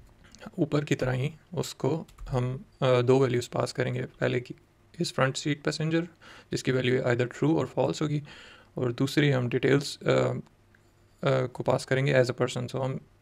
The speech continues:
अब यहाँ पे ट्रू और नेक्स्ट हम जॉन पास करेंगे। तो इसका मतलब ये है कि अब ये जॉन का वेरिएबल इसके अंदर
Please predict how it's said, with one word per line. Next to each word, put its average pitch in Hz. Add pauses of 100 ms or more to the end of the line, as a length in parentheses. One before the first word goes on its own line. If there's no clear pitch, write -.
(100)
अब 127 (1000)
यहाँ 135
पे 139 (520)
ट्रू 170 (180)
और 160 (240)
नेक्स्ट 139
हम 104 (500)
जॉन 131
पास 127
करेंगे। 123
तो -
इसका 147
मतलब 127
ये 127
है 143 (1300)
कि 143
अब 147
ये 135
जॉन 135
का 139
वेरिएबल 123
इसके 127
अंदर 123